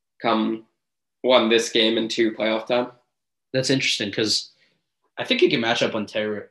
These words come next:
Speaker 2: Rozier's in the game. If, if LaMelo's in the game and he has to guard him, I, that's a really bad matchup for Patty Mills. He's
Speaker 1: Yeah.
Speaker 2: just smaller,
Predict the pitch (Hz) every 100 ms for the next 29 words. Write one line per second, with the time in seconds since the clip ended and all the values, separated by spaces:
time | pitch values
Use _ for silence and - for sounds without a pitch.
0 | - 117 107 104 107 113 113 117 120 127
1 | - _ - 92 _ 117 - 131 135 170
2 | 175 147 120 123 120 120 - 110 101 117
3 | 113 107 104 _ _ _ _ - - 107
4 | 104 98 95 90 95 98 - - 98 92
5 | 95 95 - 135 120 107 - 113 101 107
6 | 107 107